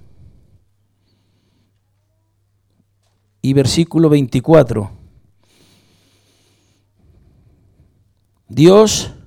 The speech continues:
habla y dice, "Pero a mi siervo Caleb, por cuanto hubo que en él otro espíritu diferente,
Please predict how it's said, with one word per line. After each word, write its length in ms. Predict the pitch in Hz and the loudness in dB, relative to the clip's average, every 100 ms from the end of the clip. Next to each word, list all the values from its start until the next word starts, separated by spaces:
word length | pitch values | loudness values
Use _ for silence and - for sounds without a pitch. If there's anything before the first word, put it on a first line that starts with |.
| _ _ - | _ _ -2
habla 320 | 170 180 175 | 0 2 2
y 60 | 156 | 2
dice, 440 | 156 - 123 107 _ _ _ - - | 2 0 -6 -8 _ _ _ -20 -4
"Pero 180 | - 156 | 2 4
a 40 | 156 | 4
mi 120 | 156 | 0
siervo 460 | - 208 196 220 | 2 4 4 2
Caleb, 500 | - 185 180 175 - - _ _ _ _ _ _ _ _ _ _ _ _ | 2 2 4 2 0 -8 _ _ _ _ _ _ _ _ _ _ _ _
por 240 | - 165 - | 2 2 4
cuanto 560 | 175 190 - 170 - | 2 2 0 -2 -2
hubo 380 | - 220 233 220 | 0 4 4 4
que 360 | 180 175 135 110 | 4 4 4 0
en 200 | 143 143 | 0 2
él 320 | 180 233 262 254 - - - - - - _ _ _ _ _ _ _ - | 4 4 2 -2 -12 -20 -20 -20 -20 -20 _ _ _ _ _ _ _ -2
otro 320 | 151 170 190 | 0 2 2
espíritu 640 | 165 - 202 214 196 156 | 2 2 4 4 4 0
diferente, 880 | 156 143 147 165 175 139 117 107 101 | -2 0 2 4 2 -2 -6 -6 -10